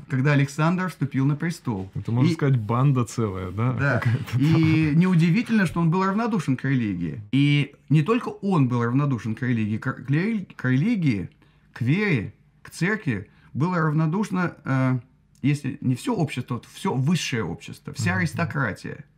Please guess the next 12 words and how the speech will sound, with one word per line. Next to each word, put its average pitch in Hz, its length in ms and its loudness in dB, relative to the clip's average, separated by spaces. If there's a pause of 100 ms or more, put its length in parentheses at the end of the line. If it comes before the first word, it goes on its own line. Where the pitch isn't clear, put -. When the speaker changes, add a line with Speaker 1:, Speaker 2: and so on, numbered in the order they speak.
(720)
Speaker 1:
За 131 180 2
малым 156 340 4
может 131 260 0
быть 123 180 -2
исключением. 101 760 -4 (200)
И 156 480 4 (380)
вот 151 180 0
мы 165 100 2
уже 151 200 2
читали 175 540 -2 (300)
об, 135 300 0
э, 127 280 0